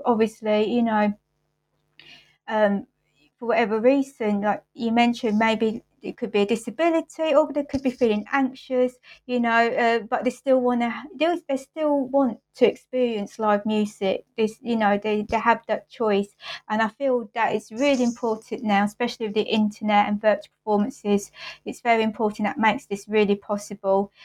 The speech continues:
And yeah, the social effect might not be evident, but, you know, it depends. You might have a few <laughs> friends round,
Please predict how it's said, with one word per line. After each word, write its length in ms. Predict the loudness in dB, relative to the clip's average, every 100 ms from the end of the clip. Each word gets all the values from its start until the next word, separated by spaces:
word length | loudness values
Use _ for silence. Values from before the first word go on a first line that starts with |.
| -14 -8
And 180 | -4
yeah, 300 | 0 2 2 -2
the 60 | -6
social 460 | 0 0 0 -2
effect 380 | -2 -2 -4 -2
might 320 | 0 0 0
not 240 | -4 -6 -8 _ _ _
be 160 | -2 0
evident, 560 | 0 -2 -4 -2 -2 -2
but, 160 | -4
you 80 | 0
know, 240 | 0 2 2 0 -6 -6
it 140 | -4
depends. 600 | -4 -4 0 2 0 -2
You 80 | -2
might 80 | -2
have 100 | -2
a 80 | -4
few 200 | -4 -4
<laughs> 60 |
friends 420 | -2 0 0 -4
round, 400 | -6 -2 2 0